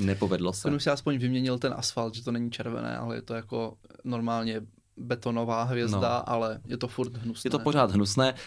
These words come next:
Speaker 1: takže Moravské náměstí dojde také ke změnám. Jenom abychom to řekli pro úplnost, tak Moravské náměstí bude stát sto třicet milionů korun, Mendlovo náměstí sto dvacet milionů korun. My vám hodíme na Instagram nějaké vizualizace,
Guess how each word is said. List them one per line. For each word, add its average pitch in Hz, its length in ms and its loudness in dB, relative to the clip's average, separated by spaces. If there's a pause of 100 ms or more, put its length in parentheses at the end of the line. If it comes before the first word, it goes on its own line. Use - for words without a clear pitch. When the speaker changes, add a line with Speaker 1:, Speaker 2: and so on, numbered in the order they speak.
Speaker 1:
takže 139 200 6
Moravské 156 440 6
náměstí 143 380 4
dojde 120 200 4
také 107 360 2
ke 127 140 4
změnám. 151 460 8 (340)
Jenom 175 360 8
abychom 139 360 4
to 107 120 4
řekli 113 480 2
pro - 180 2
úplnost, 113 480 2
tak 107 140 0
Moravské 127 460 4
náměstí 117 480 4
bude 113 200 4
stát 98 300 0
sto - 240 0
třicet 110 440 -2
milionů 123 520 6
korun, 117 580 6 (260)
Mendlovo 151 460 8
náměstí 127 540 4
sto 113 160 2
dvacet 101 260 0
milionů 95 380 2
korun. 92 460 0
My 123 60 2
vám 131 140 2
hodíme 123 260 2
na 110 100 2
Instagram 110 480 2
nějaké 104 320 2
vizualizace, 101 1080 2